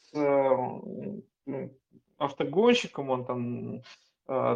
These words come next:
тренер по экстремальному вождению, очень известный и серьезный человек, вот мастер-майнд на треке. То есть, э, разбираем какие-нибудь проблемы, связанные с,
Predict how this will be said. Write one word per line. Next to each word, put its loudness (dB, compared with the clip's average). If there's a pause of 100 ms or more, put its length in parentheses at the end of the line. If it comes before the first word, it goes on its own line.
(140)
тренер 2
по 2
экстремальному 0
вождению, 2
очень -8
известный -2
и -8
серьезный -2
человек, 2
вот 2
мастер-майнд 2
на -2
треке. -4
То -4
есть, -8
э, -2 (420)
разбираем 4
какие-нибудь -6
проблемы, 4
связанные 2
с, -8